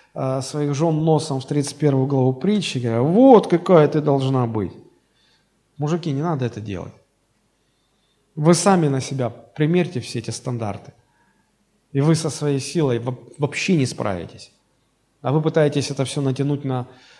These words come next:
хрупкие плечи ваших жён. Нет совершенных, ну нету совершенных ни мужчин, ни женщин. Это нужно признать и принять. И быть снисходительными.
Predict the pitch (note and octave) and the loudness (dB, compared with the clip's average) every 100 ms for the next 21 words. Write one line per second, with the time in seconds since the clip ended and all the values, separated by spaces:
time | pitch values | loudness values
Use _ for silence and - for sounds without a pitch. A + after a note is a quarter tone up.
0 | _ - D3 B2+ C#3 B2+ C#3 B2+ C3 B2 | _ -2 -2 -2 -4 -2 -2 0 -2 -2
1 | C3+ B2+ B2 G#2 E2 - _ _ _ _ | -4 -4 -4 -4 -8 -16 _ _ _ _
2 | _ _ _ _ _ _ C3+ D3+ F3+ - | _ _ _ _ _ _ -2 2 2 0
3 | C3+ B2+ B2+ - C3 G#2 - C#3 D#3 F3 | -4 -4 -4 -4 -4 -6 -8 -2 0 2
4 | F#3 D#3 C3 - B2+ C3 - C#3+ A#2 A2+ | 2 0 -4 -6 -6 -6 -4 -4 -4 -6
5 | - D#3 D3+ C#3+ G3+ G3+ D#3+ E3+ D#3 D3 | -4 0 0 -2 -4 -2 0 0 0 -2
6 | A2 - - D3+ E3+ D#3 D3 - D3+ E3 | -4 -8 -8 -6 -4 -4 -4 -6 -2 0
7 | D3 C3 D3+ C3+ G2 - A#2+ C#3+ C#3+ C#3 | 0 -4 -4 -4 -4 -6 -6 -4 -2 -2
8 | B2+ F#2 - - _ _ _ _ _ _ | -2 -4 -10 -18 _ _ _ _ _ _
9 | _ - B2+ E3 - E3+ - E3 D#3 D3 | _ -8 0 0 0 -6 -4 -2 -2 -2
10 | G2 F2 D#2+ - | -4 -12 -14 -20